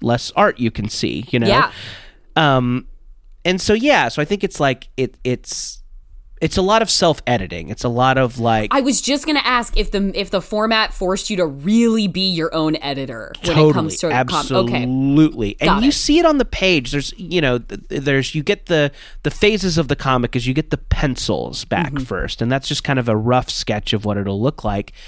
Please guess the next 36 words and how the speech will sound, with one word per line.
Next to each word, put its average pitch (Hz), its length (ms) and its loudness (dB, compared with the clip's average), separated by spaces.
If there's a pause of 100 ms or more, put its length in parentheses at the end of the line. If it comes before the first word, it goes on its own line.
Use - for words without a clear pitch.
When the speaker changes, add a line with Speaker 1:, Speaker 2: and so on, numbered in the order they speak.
(400)
Speaker 1:
And 156 160 0
you 165 120 4
see 240 340 0
just 185 200 -2
how 147 260 2
much 139 340 0
of 151 100 -2
the 156 80 -2
page 123 520 0
your 143 180 2
fucking 147 640 -2
dumb 131 400 2
words 247 420 0
take - 320 0
up. - 260 0
Speaker 2:
<laughs> - 40 -12 (540)
Speaker 1:
And 175 160 4
it's 208 120 2
a 277 120 8 (200)
bummer. 262 540 4 (220)
And 160 240 0
so, - 100 -2
yeah, 247 400 2
it 135 140 -2
was, 160 120 -2
it's - 200 -4
just, - 260 -6
it, - 160 -6
it - 240 -2
was 208 140 2
interesting. 131 480 -2
And 113 80 -2
I 127 60 0
know 147 180 2
our, 131 260 4
our, 113 440 0